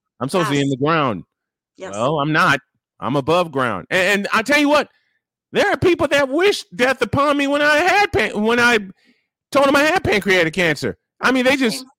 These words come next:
Speaker 1: the folks at Duke Hospital basically told my wife, "Prepare for a casket." My wife, and I was chemoed out at the time. I was taking oral, uh, chemotherapy.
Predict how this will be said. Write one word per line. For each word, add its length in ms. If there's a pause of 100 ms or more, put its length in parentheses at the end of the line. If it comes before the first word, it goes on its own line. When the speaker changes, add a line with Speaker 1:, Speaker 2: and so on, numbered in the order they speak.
(340)
Speaker 1:
the 120
folks 300
at 120
Duke 200
Hospital 640 (680)
basically 580
told 360
my 180
wife, 540 (720)
"Prepare 340
for 160
a 40
casket." 540 (1300)
My 180
wife, 420
and 160
I 100
was 160
chemoed 440
out 200
at 100
the 80
time. 360
I 80
was 120
taking 280
oral, 460 (120)
uh, 400
chemotherapy. 680